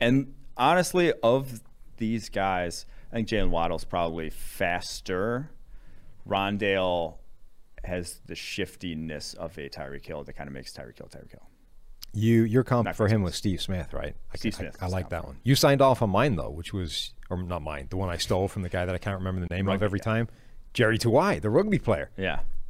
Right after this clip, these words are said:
Speaker 2: And I'm, I'm all for it. Anytime we can have a cross-sport comp, which is not the only one in this draft. You also have another cross-sport comp.
Speaker 1: Oh, yeah. I had, who was it? The linebacker from Virginia, Charles Snowden, who's on the Two for One Drafts pod.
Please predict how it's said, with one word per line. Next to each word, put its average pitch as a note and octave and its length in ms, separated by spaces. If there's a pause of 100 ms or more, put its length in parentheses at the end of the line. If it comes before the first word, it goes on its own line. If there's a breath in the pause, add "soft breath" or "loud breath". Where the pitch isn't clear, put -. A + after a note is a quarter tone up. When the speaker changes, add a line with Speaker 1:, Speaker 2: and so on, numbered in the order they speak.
(220)
Speaker 2:
And C3 100
I'm, C3+ 160
I'm C#3 180
all D3 140
for D#3+ 200
it. - 60
Anytime D3 440
we B2+ 60
can C3 100
have A#2+ 160
a A2 80
cross-sport A#2 640
comp, A#2 320
which G#2+ 140
is G#2 100
not C3 300
the C3 100
only F3+ 240
one E2 240
in F2 100
this F#2 140
draft. E2 320
You A2 140
also A2+ 260
have G2 140
another G#2 360 (420 soft breath)
cross-sport E2+ 580 (100)
comp. D#2 320 (140)
Speaker 1:
Oh, G2+ 140
yeah. F#2 340
I D#2 80
had, F#2+ 260 (300)
who F#2 120
was F2 140
it? F2+ 160
The E2+ 200
linebacker E2 640
from E2+ 200
Virginia, D#2 320
Charles D#2 260
Snowden, E2+ 380
who's G2 160
on G2+ 160
the E2+ 160
Two F#2+ 160
for - 100
One E2 80
Drafts E2+ 240
pod. B1+ 320